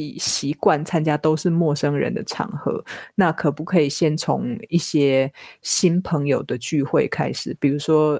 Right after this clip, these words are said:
那一桌总共有五个人好了，里面三个人你认识，你是一个嘛，然后另外一个是你不认识的。那这种场合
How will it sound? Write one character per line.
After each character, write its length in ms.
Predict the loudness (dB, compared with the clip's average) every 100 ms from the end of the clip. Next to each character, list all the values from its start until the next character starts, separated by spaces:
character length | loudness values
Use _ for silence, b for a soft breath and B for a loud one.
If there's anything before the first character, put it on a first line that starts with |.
| 0
那 120 | 0
一 80 | 0
桌 220 | 0 0
总 180 | 0 -2
共 280 | 0 0 2
有 160 | 0
五 160 | 0 -2
个 160 | 0 0
人 180 | 0
好 220 | 0 -2 -2
了， 120 | -2
里 120 | 0
面 120 | 0
三 240 | 2 2 4
个 120 | 4
人 200 | 2 -2
你 100 | 0
认 220 | 0 0
识， 320 | 0 0 0 B B B
你 140 | 2 4
是 160 | 4
一 100 | 0 0
个 160 | 0
嘛， 200 | 0 -2
然 140 | 0 2
后 100 | 2
另 200 | 2 2
外 120 | 0
一 80 | 0
个 120 | -2
是 120 | -4
你 100 | -4
不 160 | -4 0
认 200 | 0 0
识 220 | 0 -2 -2
的。 180 | -4 -6 b b _ -2
那 100 | -2 -2
这 140 | 2 2
种 160 | 2
场 220 | -2 -2 0
合 320 | 2 0 -2